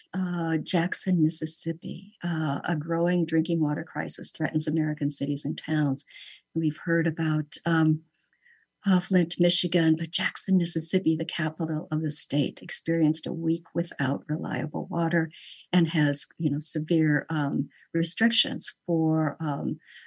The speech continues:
uh, boiling, uh, or, um, advice, advisory for, uh, people to boil their water, um, uh, before drinking it. Um, okay, so I'll stop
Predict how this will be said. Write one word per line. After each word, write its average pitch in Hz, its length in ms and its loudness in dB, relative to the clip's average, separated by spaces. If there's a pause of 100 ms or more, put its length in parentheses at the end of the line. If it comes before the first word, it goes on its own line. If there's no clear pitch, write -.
(180)
uh, 151 160 -4
boiling, 160 560 0 (540)
uh, 135 320 -2
or, - 220 -2 (100)
um, 127 380 -2 (420)
advice, 165 560 2
advisory 151 680 0
for, 151 520 -2 (100)
uh, 147 140 -4
people - 400 -8
to 147 180 -4 (120)
boil 143 240 -2
their 160 160 -4
water, 160 560 -8
um, 156 440 -10 (760)
uh, 139 160 -4
before 151 300 0
drinking 143 420 -4
it. - 260 -6 (760)
Um, 202 400 6
okay, 180 400 2 (140)
so 196 360 4
I'll 190 140 4
stop 190 380 2